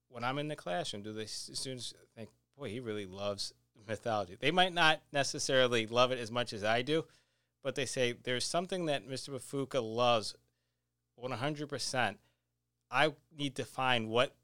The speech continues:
that is in my life to pursue." And I think, uh, that's what I probably would like to be rec-, remembered for.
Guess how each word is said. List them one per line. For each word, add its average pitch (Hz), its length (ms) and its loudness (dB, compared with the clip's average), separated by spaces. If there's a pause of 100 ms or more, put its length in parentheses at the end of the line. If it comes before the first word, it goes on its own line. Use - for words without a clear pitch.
that 131 280 0
is 131 260 0
in 110 80 -2
my 135 240 4
life 107 460 0 (840)
to 117 100 -6
pursue." 104 360 -8 (1040)
And 113 260 -6
I 110 80 -2
think, 120 320 -8
uh, 110 140 -2
that's 113 240 -4
what 113 100 -2
I 110 80 -2
probably 104 320 -8
would 104 180 -12
like 104 120 -12
to 101 60 -20
be 104 80 -16
rec-, 104 200 -12 (340)
remembered 101 320 -10
for. 120 180 -18